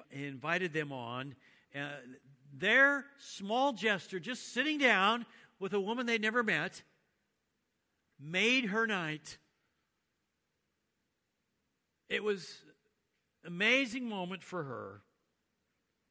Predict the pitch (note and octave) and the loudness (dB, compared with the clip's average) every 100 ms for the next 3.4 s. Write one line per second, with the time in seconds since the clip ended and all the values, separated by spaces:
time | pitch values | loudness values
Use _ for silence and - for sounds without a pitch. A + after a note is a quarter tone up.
0 | _ _ _ _ _ _ _ - - - | _ _ _ _ _ _ _ -20 -20 -6
1 | - A3 C4+ A#3 C4+ B3 A#3+ A#3 - A#3 | -2 4 4 2 2 4 4 4 4 4
2 | A3+ F#3+ D#3 A3 A3 F3 A#3+ - E3 F#3+ | 4 0 -4 -4 -2 -4 -6 -6 -2 0
3 | F#3+ A3 C4 | 4 6 4